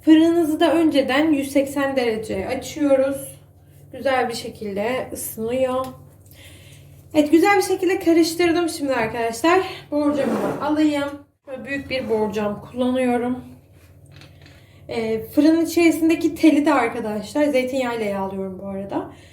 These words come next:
Fırının içindeki teli de alttan ikinci rafa koydum. Çünkü borcamda yapacağım için, ama eğer siz tepside yapacaksanız alttan üçüncü rafa koyun. Ben borcamda yapacağım için altı da güzel bir şekilde pişsin istiyorum.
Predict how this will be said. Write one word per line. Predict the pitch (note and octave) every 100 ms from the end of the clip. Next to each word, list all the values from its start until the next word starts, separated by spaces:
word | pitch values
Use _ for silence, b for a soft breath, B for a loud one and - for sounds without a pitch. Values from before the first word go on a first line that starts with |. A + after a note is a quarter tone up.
| B -
Fırının | D#4 E4 E4
içindeki | E4 E4 -
teli | - D#4+ D#4
de | F4
alttan | C#4+ C#4+ E4 D4+
ikinci | - C#4+ C#4
rafa | C4 C4
koydum. | C#4 C4+ A3+ G#3 C#4+ F#4 - B B B B B
Çünkü | - D#4 D#4+ C4+
borcamda | B3+ A3+ B3 B3 C#4
yapacağım | D4+ - D4+ C#4+ C#4
için, | - D4
ama | C#4+ D4
eğer | D4 D4+
siz | D4 C#4+ -
tepside | B3+ B3 - D4
yapacaksanız | D4+ D4+ B3+ B3 - A#3+ D#4 F#4+ - b b -
alttan | C4 C4+ C#4+ D4+ -
üçüncü | - C4 A3 G#3
rafa | F#3 G3+ G3
koyun. | G#3+ G#3 - - - - - - - - - - - b b b b C4
Ben | C4+ C4+ - A3
borcamda | B3 B3+ C4 B3 B3
yapacağım | A#3+ A#3 G#3 B3 A#3+ G#3+
için | -
altı | G#3 A#3+ A#3 -
da | B3+
güzel | G#3+ - A#3+ A#3
bir |
şekilde | - A#3 A3 A3 A#3+
pişsin | A3 - - A3
istiyorum. | G3 - - G3 G3 A3 C#4+